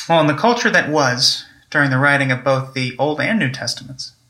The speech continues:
a name meant something. Joshua, son of Nun, Simon Bar Jonah. That son of part mattered more than the Joshua or the Peter part. So often in Scripture, we see great importance placed on the name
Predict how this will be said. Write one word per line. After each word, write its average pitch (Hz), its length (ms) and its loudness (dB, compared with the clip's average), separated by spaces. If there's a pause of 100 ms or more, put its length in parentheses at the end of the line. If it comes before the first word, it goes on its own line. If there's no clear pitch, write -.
(1000)
a 165 80 6
name 208 260 6
meant 220 220 4
something. - 460 -4 (1200)
Joshua, 147 500 0
son 147 240 -4
of 143 80 -2
Nun, 135 380 -2
Simon 156 500 -2
Bar 151 240 4
Jonah. 135 460 -4 (760)
That 147 300 0 (160)
son 220 500 2
of 120 260 -2
part - 460 -8 (220)
mattered 143 260 2
more 175 300 2
than 117 320 -2
the 117 80 -6
Joshua 131 520 0
or 120 80 -6
the 127 100 -8
Peter 208 240 -6
part. - 300 -16 (1300)
So 160 280 0
often 277 360 0
in 262 80 2
Scripture, 131 680 -4
we 180 180 -4
see 143 280 2
great 135 360 0
importance 139 520 -4
placed - 440 0
on 127 120 -2
the 123 80 -2
name 127 680 -4